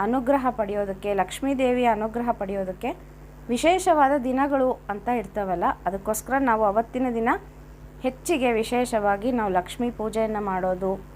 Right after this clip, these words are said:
ವಿಷ್ಣುವಿನ ಸಹಿತ ಲಕ್ಷ್ಮೀ ಪೂಜೆಯನ್ನು ಮಾಡೋದ್ರಿಂದ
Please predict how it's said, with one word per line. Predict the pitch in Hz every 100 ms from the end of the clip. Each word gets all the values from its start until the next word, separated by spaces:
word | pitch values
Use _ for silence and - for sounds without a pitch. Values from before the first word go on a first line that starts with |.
| - -
ವಿಷ್ಣುವಿನ | 214 - 294 294 277
ಸಹಿತ | 262 226 262 254
ಲಕ್ಷ್ಮೀ | 285 226 - 233
ಪೂಜೆಯನ್ನು | 240 208 202 202 196
ಮಾಡೋದ್ರಿಂದ | 185 180 175 170 165 175